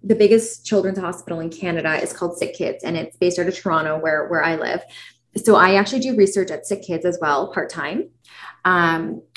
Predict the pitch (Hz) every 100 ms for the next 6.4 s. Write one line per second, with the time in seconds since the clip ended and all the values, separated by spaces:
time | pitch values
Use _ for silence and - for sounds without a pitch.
0 | - 196 196 190 190 - 196 202 - 233
1 | 226 233 214 190 170 170 208 185 175 160
2 | 156 165 180 165 - 320 302 - 202 180
3 | 175 170 170 175 160 156 180 - 233 233
4 | 220 202 285 240 190 180 175 180 175 175
5 | 151 165 180 233 349 - 170 165 170 -
6 | 151 147 220 302